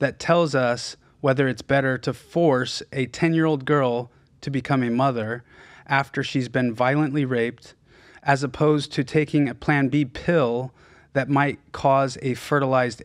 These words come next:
egg to fail to implant. And he, then he says, "Which most of these folks consider to be an abortion." Uh, he also said this, "It's a, it's a situation where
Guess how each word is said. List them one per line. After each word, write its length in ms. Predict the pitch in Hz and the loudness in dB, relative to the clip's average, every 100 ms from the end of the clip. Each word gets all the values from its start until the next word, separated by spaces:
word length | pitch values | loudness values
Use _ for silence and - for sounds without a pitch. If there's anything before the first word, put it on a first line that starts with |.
| - | -6
egg 480 | 143 131 120 120 107 _ _ _ _ _ | -2 -2 -2 -8 -16 _ _ _ _ _
to 160 | - 139 | -4 -2
fail 460 | - - 147 123 120 | 0 0 2 2 -2
to 120 | - | -4
implant. 520 | 143 147 - 113 101 - _ _ _ _ _ _ _ _ _ _ - | 0 -2 -2 -6 -8 -12 _ _ _ _ _ _ _ _ _ _ -4
And 200 | 123 123 | -2 0
he, 100 | 120 | -2
then 300 | 120 123 123 | -4 -4 -4
he 60 | 113 | -2
says, 240 | 131 110 | -2 -2
"Which 240 | 131 127 | -2 0
most 340 | 139 139 143 - | 2 2 0 -2
of 140 | 123 | -2
these 260 | 135 151 - | 0 0 -2
folks 360 | - 120 - | -2 -2 -4
consider 720 | - 135 120 156 131 117 117 - _ - | -4 -4 -2 0 0 0 -4 -8 _ -6
to 120 | 135 | 0
be 140 | 127 | 2
an 80 | 120 | 0
abortion." 720 | 110 127 131 127 117 104 101 _ _ _ _ _ _ _ _ _ - | 0 0 0 -2 -8 -10 -12 _ _ _ _ _ _ _ _ _ -8
Uh, 180 | 113 110 | -4 -4
he 180 | 110 139 | 0 2
also 280 | 139 - | 2 0
said 240 | 131 139 127 | -2 0 0
this, 240 | 120 107 | -2 -4
"It's 200 | 151 123 | -4 0
a, 100 | 147 - - | 0 -2 -4
it's 180 | 151 | 0
a 60 | 160 | 0
situation 840 | - 202 - 196 175 165 - 143 135 | 2 0 2 2 2 2 0 0 2
where 340 | 135 131 | 2 0